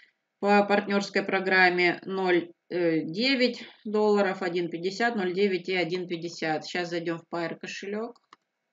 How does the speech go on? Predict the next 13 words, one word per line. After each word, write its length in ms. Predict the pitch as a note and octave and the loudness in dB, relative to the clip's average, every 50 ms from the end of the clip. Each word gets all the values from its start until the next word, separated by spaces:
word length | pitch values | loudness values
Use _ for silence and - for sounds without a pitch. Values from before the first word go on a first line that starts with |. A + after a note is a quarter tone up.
| _ _ _ _ _ _ _ _ _ _ _ _ _ _ _ _ _ _ _ _ _ _ _ _ _ _ _ _ _ _ _ _ _ _ _ _ _ _ _ _ _ _ _ _ _ | _ _ _ _ _ _ _ _ _ _ _ _ _ _ _ _ _ _ _ _ _ _ _ _ _ _ _ _ _ _ _ _ _ _ _ _ _ _ _ _ _ _ _ _ _
Вот 340 | - F#3 F3+ F#3 G3 F#3+ F#3+ | -10 -8 -4 -2 -2 -4 -4
сегодня 800 | - - G3 F#3 F#3 F#3+ G3 F#3+ F3 F3 F3 E3+ E3+ D#3+ D#3+ - _ | -4 -6 -6 -4 -2 -2 -2 0 0 2 2 0 0 -2 -6 -12 _
у 40 | F3 | -6
нас 200 | E3+ E3+ E3+ E3 | -4 -4 -4 -4
двадцать 320 | D#3+ E3 E3+ E3 E3 - - | -4 -6 -6 -6 -8 -10 -8
второе 300 | - F3 F3+ F3 E3+ E3 | -6 -4 -2 -2 -2 -4
октября, 680 | E3 - G3+ F#3 F#3+ G3+ G#3+ A#3 B3 C4+ C#4 C#4 - _ _ - - - _ _ - | -4 -6 -8 -6 -2 0 2 2 2 2 0 -2 -6 _ _ -20 -20 -20 _ _ -8
э, 20 | F3 E3+ E3+ E3 D#3 D#3 - _ _ _ _ _ _ _ _ _ _ | -4 -2 -2 -2 -2 -4 -8 _ _ _ _ _ _ _ _ _ _
три 180 | - D#3+ F#3+ G3 | -6 -4 -4 -2
восемьдесят 460 | F3 E3+ E3+ E3+ - E3 E3+ E3+ - | -2 -2 -2 -4 -6 -8 -8 -8 -8
восемь 400 | F#3 G#3+ B3 C#4+ C#4+ - A#3 G3 | -6 -4 -4 -4 -4 -6 -6 -4
вывелась 560 | F#3+ F#3+ F3+ E3 F3 E3+ E3 E3 D#3+ D#3+ D#3+ | -2 -4 -4 -2 -2 -2 -2 -2 -4 -6 -8
денежка. 760 | E3 F#3+ A3+ C4+ D4+ D4 C#4+ C4+ - - - B3 B3 A#3+ A#3+ | -6 -4 -4 -2 -2 -2 -4 -4 -6 -10 -8 -8 -8 -8 -8